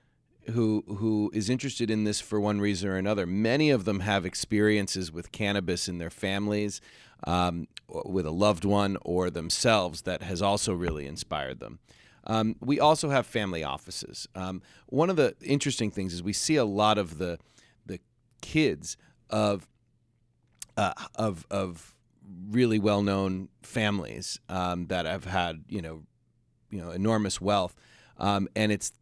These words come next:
the kids, it's the first time, this is the first industry that they got s-, excited about being part of the sort of the family business. Um, so we see a lot of, um, parent-child, uh, situations,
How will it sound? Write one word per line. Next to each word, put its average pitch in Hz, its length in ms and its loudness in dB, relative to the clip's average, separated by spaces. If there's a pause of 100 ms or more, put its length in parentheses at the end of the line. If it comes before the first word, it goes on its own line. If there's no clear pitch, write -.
(140)
the - 80 -4
kids, 147 440 4
it's 104 120 -8
the 117 100 -4
first - 340 2
time, 110 300 4
this 127 160 2
is 123 100 -2
the 110 80 -2
first 117 320 -2
industry 113 380 -2
that 95 240 -6
they 113 180 4
got 98 280 0
s-, - 200 -8
excited 110 680 2
about 87 480 2 (200)
being 104 360 2
part 98 320 2
of 80 180 -8
the 90 80 -6
sort 92 220 -2
of 85 80 -6
the 82 60 -6
family 87 360 -4
business. 80 560 -8 (340)
Um, 87 200 -6
so 107 120 -2
we 90 100 -2
see 107 220 0
a 98 80 2
lot 92 280 2
of, 87 140 -6 (420)
um, 80 340 -2 (180)
parent-child, 95 840 2 (460)
uh, 82 240 -4 (260)
situations, 87 960 -2